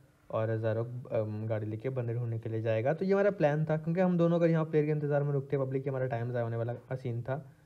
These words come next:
Everything is fair in love and war, तो हम थोड़ी सी चालाकी करके जो है ना इंतज़ार कर रहे थे Enemies का कि अलग-अलग तरीके से किल उठा सकें। ज़ारो चले जाता है और फ़ायदा भी हुआ इसका जाके, ज़ारो को किल भी मिलते हैं।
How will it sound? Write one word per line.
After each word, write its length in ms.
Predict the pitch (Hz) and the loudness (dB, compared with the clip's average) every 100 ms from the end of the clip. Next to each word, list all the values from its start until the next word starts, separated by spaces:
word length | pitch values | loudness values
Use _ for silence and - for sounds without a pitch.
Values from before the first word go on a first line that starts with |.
| _ _ - | _ _ 4
Everything 380 | 143 165 165 165 | 6 6 4 2
is 100 | 165 | 0
fair 240 | - 147 | 2 0
in 140 | 147 139 | 2 0
love 160 | 135 139 | 2 2
and 80 | |
war, 200 | 135 135 | 2 0
तो 60 | 139 | 0
हम 100 | 139 | -4
थोड़ी 160 | 139 131 | -4 -6
सी 140 | 139 | -6
चालाकी 800 | 139 123 113 117 127 127 131 131 | -4 -2 -2 -2 -6 -6 -8 -4
करके 440 | 131 123 131 143 - - | -4 -2 -2 -2 -4 -4
जो 100 | 131 | -2
है 80 | |
ना 60 | 123 | -2
इंतज़ार 500 | 131 123 117 117 127 | -4 -4 -2 0 0
कर 140 | 127 | -2
रहे 140 | 117 117 | -6 -6
थे 220 | 117 143 143 - _ _ _ | -4 -6 -6 -20 _ _ _
Enemies 460 | 127 143 175 190 185 | 0 2 4 2 2
का 160 | 143 165 - - _ _ | 0 0 -4 -20 _ _
कि 240 | - 120 123 | -4 -4 0
अलग-अलग 400 | 127 127 131 131 | 0 2 0 -2
तरीके 260 | 127 127 | -2 -2
से 100 | 143 | -2
किल 300 | 170 - 139 | -2 -2 -2
उठा 220 | 127 127 | 0 -4
सकें। 220 | 113 110 147 | -6 -4 2
ज़ारो 180 | 180 | 2
चले 220 | 190 185 175 | 2 2 4
जाता 220 | 151 170 | 4 4
है 60 | |
और 280 | 165 165 147 | 0 -2 -6
फ़ायदा 280 | 143 143 143 | 0 2 4
भी 100 | 160 | 4
हुआ 200 | 160 135 | 4 4
इसका 180 | 135 135 | 2 -2
जाके, 360 | 123 113 135 | -2 -2 -2
ज़ारो 200 | 131 120 | -2 -2
को 120 | 117 120 | -4 -4
किल 180 | 123 | -4
भी 100 | 117 | -4
मिलते 300 | 127 120 113 | -4 -4 -4
हैं। 140 | 127 | -6